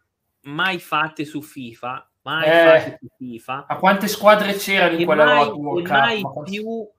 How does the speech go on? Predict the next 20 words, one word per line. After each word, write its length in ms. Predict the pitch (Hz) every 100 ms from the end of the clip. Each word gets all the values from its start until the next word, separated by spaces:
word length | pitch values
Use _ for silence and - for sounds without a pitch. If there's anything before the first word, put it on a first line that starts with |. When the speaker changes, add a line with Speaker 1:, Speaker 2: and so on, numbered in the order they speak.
| _ _ _
Speaker 1:
replicato, 1000 | 151 190 190 175 170 170 135 110 - 123
mai 480 | 131 165 190 175 -
più 220 | 190 196
replicato. 680 | 180 156 156 - 170 170
fifa 200 | 151 160
novantotto 420 | 165 170 170 220 214
aveva 260 | 160 151
la 120 | 143
modalità 680 | 147 156 165 165 165 196 190 151
mondiale, 1040 | 151 180 170 156 165 170 180 190 196 190
che 120 | -
Speaker 2:
Sì. 40 | 151
Speaker 1:
era 140 | 143
veramente 460 | 139 151 175 175 156
mondiale, 680 | 147 147 147 135 110 113 143
perché 220 | 156 147
avevi 260 | 165 160 151
tutte 260 | 233 -
le 120 | 175
qualificazioni 1200 | 156 156 151 160 156 151 - 170 170 143 135 127